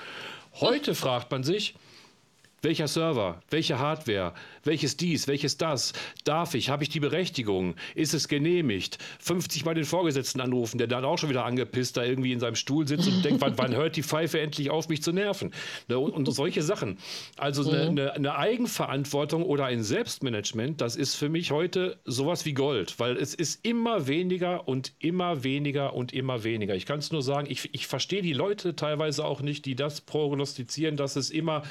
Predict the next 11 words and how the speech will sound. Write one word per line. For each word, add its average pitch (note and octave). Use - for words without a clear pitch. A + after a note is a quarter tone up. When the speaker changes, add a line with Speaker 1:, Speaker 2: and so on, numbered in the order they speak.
Speaker 1:
besser E3
wird D#3
und C3
besser D#3+
wird, D#3
wenn C3+
das B2+
Selbstmanagement D#3
und C3+
die C3+
eigene, D#3+